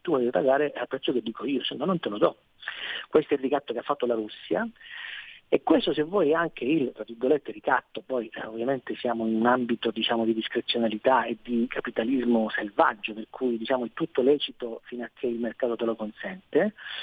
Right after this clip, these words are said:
Eh, rispetto al gas che noi prendiamo dalla Russia ci sono altre fonti di approvvigionamento, c'è appunto per esempio il gas liquido, però il gas liquido che va gassificato, cioè va liquefatto e poi va rigassificato, cioè va reso di nuovo nello stato, diciamo, di gas,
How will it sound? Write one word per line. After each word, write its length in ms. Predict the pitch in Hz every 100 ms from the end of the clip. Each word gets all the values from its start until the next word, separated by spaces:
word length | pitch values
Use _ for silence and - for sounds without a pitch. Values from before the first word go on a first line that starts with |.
| - - -
Eh, 500 | 143 135 131 123 120
rispetto 640 | 143 - - 214 - -
al 120 | 156 131
gas 280 | 135 160 170
che 120 | - 131
noi 120 | 147
prendiamo 260 | 143 151
dalla 180 | 139 131
Russia 280 | 123 117 107
ci 80 | 120
sono 200 | 135 123
altre 240 | 143 123
fonti 240 | 131 135 120
di 60 |
approvvigionamento, 960 | 117 110 113 113 107 101 101 - - 247 _ - - - - -
c'è 160 | -
appunto 420 | 156 - 151 151 127
per 100 | 113
esempio 240 | 143 120
il 60 | 110
gas 200 | 135 - 127
liquido, 600 | 127 120 123 127 180 - - -
però 180 | - 139
il 120 | 120
gas 220 | - 175 - -
liquido 500 | 160 165 - 233 -
che 160 | 117 - -
va 340 | 135 127 101
gassificato, 800 | - 143 - 131 131 120 131 107 110
cioè 200 | - 110
va 80 | 110
liquefatto 680 | 117 - - 104 - - 98
e 40 |
poi 160 | - 120
va 100 | 110
rigassificato, 880 | 107 127 117 - 107 110 - 92 104
cioè 180 | - 110
va 100 | 104
reso 280 | 120 110
di 80 | 110
nuovo 240 | 110 120 107
nello 160 | 107
stato, 320 | - 117 107
diciamo, 300 | 104 98 101
di 100 | 101
gas, 540 | 110 98 - - -